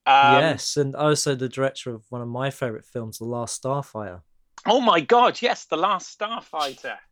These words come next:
Speaker 1: How can we forget that film? Awesome. Uh,
Speaker 2: <laughs>
Speaker 1: but yes, and, and then obviously produced,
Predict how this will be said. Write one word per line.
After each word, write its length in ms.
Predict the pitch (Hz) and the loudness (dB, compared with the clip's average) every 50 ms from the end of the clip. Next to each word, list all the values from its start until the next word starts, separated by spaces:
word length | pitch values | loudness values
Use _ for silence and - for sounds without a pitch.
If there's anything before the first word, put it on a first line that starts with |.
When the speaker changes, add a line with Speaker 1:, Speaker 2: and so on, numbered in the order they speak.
| _ _ | _ _
Speaker 1:
How 120 | - 202 - | -12 -12 -12
can 160 | - - 208 | -14 -14 -12
we 100 | - 151 | -12 -12
forget 360 | - - 147 131 170 175 - | -10 -10 -10 -6 -6 -6 -2
that 240 | - 185 190 - - - | -2 -2 -2 -2 -6 -10
film? 300 | 143 135 117 110 107 117 | -10 -8 -8 -10 -12 -12
Awesome. 540 | - - 165 180 180 - - 123 98 98 _ - 123 - - _ _ _ - | -10 -8 -6 -6 -8 -10 -12 -16 -16 -16 _ -20 -20 -20 -20 _ _ _ -2
Uh, 400 | - 143 147 151 156 262 359 - - - - - - | 2 4 4 4 4 4 2 0 -4 -8 -16 -16 -16
Speaker 2:
<laughs> 260 | - - - - - | -14 -12 -14 -12 -8
Speaker 1:
but 160 | - 175 175 | -6 -6 -4
yes, 320 | 180 196 214 196 180 - - | -4 -2 -2 -4 -4 -4 -4
and, 160 | 180 180 175 | -4 -4 -4
and 320 | 175 175 175 180 175 170 | -6 -8 -10 -10 -12 -10
then 120 | 175 180 180 | -10 -8 -8
obviously 340 | 180 160 160 156 - 175 147 | -8 -10 -10 -14 -16 -18 -18
produced, 540 | _ - 143 - - 165 165 156 - - | _ -18 -18 -14 -10 -10 -10 -12 -14 -20